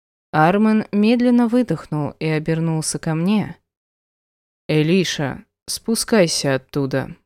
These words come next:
Его голос вроде бы звучал ровно, но меня пугал этот пустой взгляд. «Она не...»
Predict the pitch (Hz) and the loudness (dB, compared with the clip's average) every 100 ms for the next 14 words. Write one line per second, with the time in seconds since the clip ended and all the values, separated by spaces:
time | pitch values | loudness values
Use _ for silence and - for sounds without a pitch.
0 | _ _ _ _ _ _ _ _ _ - | _ _ _ _ _ _ _ _ _ -4
1 | 160 156 156 147 160 226 240 - 185 196 | 0 2 2 2 2 2 0 -2 0 2
2 | 233 240 226 233 240 226 214 208 190 233 | 2 0 -2 0 0 0 -2 0 2 4
3 | 233 156 135 - _ _ _ _ _ 170 | 2 0 -6 -8 _ _ _ _ _ 0
4 | 165 170 170 165 160 170 226 208 156 147 | 2 2 2 0 -2 0 2 2 0 -4
5 | - 151 - 165 151 - 190 180 - - | -6 -8 -6 -6 -4 -2 -2 -2 -6 -20
6 | _ _ _ _ _ _ _ _ _ _ | _ _ _ _ _ _ _ _ _ _
7 | _ - 202 202 220 220 214 208 | _ 0 2 6 6 4 4 2